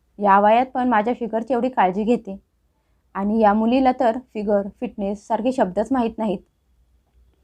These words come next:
किती गर्वाने सांगत होती तिला. खाण्यापिण्याची किती आवड आहे. मी तर विनोदच्या गोलमटोल शरीरावर रागवत होते आणि आता सून पण गोलमटोल.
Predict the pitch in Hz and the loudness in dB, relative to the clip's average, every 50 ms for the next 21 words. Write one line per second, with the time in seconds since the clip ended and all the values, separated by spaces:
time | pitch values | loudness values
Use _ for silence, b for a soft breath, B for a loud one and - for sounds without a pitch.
0 | _ _ _ _ _ _ - 294 294 349 349 320 285 240 220 220 226 254 254 285 | _ _ _ _ _ _ -4 -2 2 4 6 6 6 6 6 4 2 0 0 -2
1 | 262 247 233 226 240 240 - 214 208 226 214 185 180 185 - _ _ _ _ _ | -2 -2 -2 -2 -4 -4 -6 -6 -8 -8 -6 -6 -8 -10 -12 _ _ _ _ _
2 | _ - 220 208 214 220 220 233 233 226 220 - 294 - 277 262 269 254 202 185 | _ -8 -6 -4 -4 -4 -2 -2 -2 -2 -2 -2 -2 -2 -2 2 4 6 6 6
3 | 180 196 208 226 202 202 180 185 - _ _ _ _ _ _ _ _ _ _ _ | 4 2 0 0 0 -2 -6 -8 -12 _ _ _ _ _ _ _ _ _ _ _
4 | _ _ _ _ _ _ - 220 233 254 262 254 247 214 214 240 226 220 247 233 | _ _ _ _ _ _ -8 -4 -2 -2 0 2 2 2 2 2 0 -2 0 0
5 | 233 240 262 254 - 262 254 240 240 220 226 233 233 233 262 269 262 262 254 247 | 0 -2 -2 -2 0 0 0 2 2 0 0 0 0 0 -2 -2 -2 -2 -2 0
6 | 254 254 254 233 220 233 247 262 233 202 190 202 214 208 240 226 226 202 202 196 | 4 4 4 4 4 2 2 2 2 2 2 2 0 0 -2 -10 -10 -12 -16 -16
7 | _ _ _ _ _ _ _ _ _ _ _ _ - 214 220 220 220 202 202 - | _ _ _ _ _ _ _ _ _ _ _ _ -6 -4 -2 0 0 0 2 0
8 | 247 240 - 220 208 214 - 254 285 262 233 240 247 254 262 269 262 - 269 220 | -2 -2 -2 -4 -4 -2 0 0 2 4 4 4 4 4 2 2 2 2 0 0